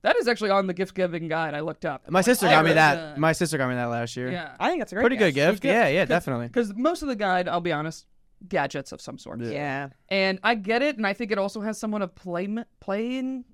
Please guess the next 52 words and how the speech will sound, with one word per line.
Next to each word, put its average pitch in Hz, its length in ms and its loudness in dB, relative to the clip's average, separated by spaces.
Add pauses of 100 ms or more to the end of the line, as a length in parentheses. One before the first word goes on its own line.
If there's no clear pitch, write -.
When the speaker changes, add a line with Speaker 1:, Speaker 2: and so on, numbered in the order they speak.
Speaker 1:
element 262 460 -2
to 302 180 -4
it. 320 160 -4
Speaker 4:
Uh-huh. 120 260 -4
Speaker 1:
It's 190 80 -6
a 262 40 -6
little 269 140 0
Speaker 2:
Yeah. 123 120 0
Speaker 1:
fun. 240 420 0
Like, 180 160 -6
I 208 120 2
have 208 120 0
this 190 140 -2
thing 190 120 -2
I 175 40 2
bought 170 180 0
for 175 60 -12
myself 165 260 -4
personally, 175 320 -2
and 160 80 -4
it - 80 -6
ended 156 140 -4
up 165 100 -6
on 165 100 -2
this 156 140 -8
list. 175 240 -6 (300)
It's 190 160 -2
an 190 80 -2
electric 170 540 -4
candle 320 340 -6
lighter. 370 360 -10
Speaker 3:
Oh, 196 140 -2
I 156 80 -4
love 139 220 -6
those. 139 120 -14
Speaker 1:
And 196 200 -2
Speaker 4:
Oh. 196 320 2
Speaker 1:
it's, - 80 -4
it's 202 100 -2
a - 20 -2
little 214 160 0
electricity 214 600 -2
that 254 120 -2
you 233 80 -4
see. 151 60 0
Speaker 2:
Ah. 151 600 2
Speaker 3:
Mm-hmm. 175 220 -8 (300)
Speaker 4:
I 170 80 0
would 254 120 0
love 302 120 0
that 117 140 -4
gift. - 200 -14